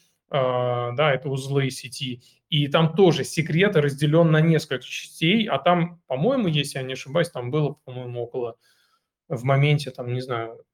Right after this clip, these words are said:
восемьсот, что ли, или девятьсот битков на адресе. Представляете, это огромная сумма, и чтобы не допустить какой-то хак,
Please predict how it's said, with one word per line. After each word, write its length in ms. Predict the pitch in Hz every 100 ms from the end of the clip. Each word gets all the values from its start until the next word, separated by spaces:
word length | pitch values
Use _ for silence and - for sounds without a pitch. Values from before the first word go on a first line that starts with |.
| _ _ - -
восемьсот, 600 | 165 139 151 147 - 147 147
что 180 | - 131
ли, 120 | 131
или 120 | 135
девятьсот 520 | 135 139 143 160 156
битков 360 | 151 - 151 151
на 180 | 131 127
адресе. 240 | 120 -
Представляете, 440 | 135 - 156 123 -
это 100 | 123
огромная 420 | 135 156 139 123
сумма, 480 | 117 165 185 151 123 _ _ _ -
и 280 | 160 147 143
чтобы 260 | 165 147
не 160 | 151 180
допустить 540 | 147 143 147 - 143 -
какой-то 360 | 147 143 135
хак, 360 | - 175 226